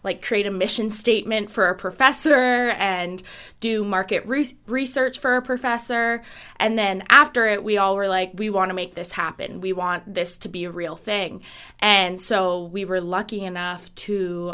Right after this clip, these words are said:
um, gain funding from the school. So I got to work for the summer semester full-time on Glow Within, getting paid by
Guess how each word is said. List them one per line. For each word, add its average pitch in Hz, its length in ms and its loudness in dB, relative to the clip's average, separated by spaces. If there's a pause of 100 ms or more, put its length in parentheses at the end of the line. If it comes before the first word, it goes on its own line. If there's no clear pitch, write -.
um, 175 520 -8 (120)
gain 202 300 -2
funding 196 500 -6
from 202 200 -10
the 208 80 -6
school. 180 400 -4
So 196 400 -2
I 190 240 2
got 202 260 0
to 214 100 -10
work 190 440 -2 (320)
for 185 460 0
the 190 140 -4
summer 190 400 0
semester 240 720 -2 (300)
full-time 220 760 2
on 190 180 -6
Glow 185 200 0
Within, 180 440 -4
getting 180 320 -6
paid 175 460 -6
by 175 260 -4